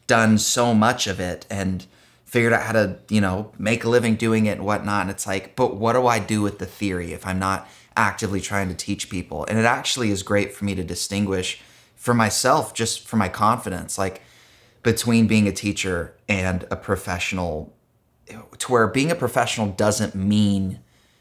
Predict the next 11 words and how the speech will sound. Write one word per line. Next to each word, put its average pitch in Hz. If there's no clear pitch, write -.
you 110
have 107
to 110
be 101
able 98
to 90
have 92
all 92
the 90
head 92
smarts. -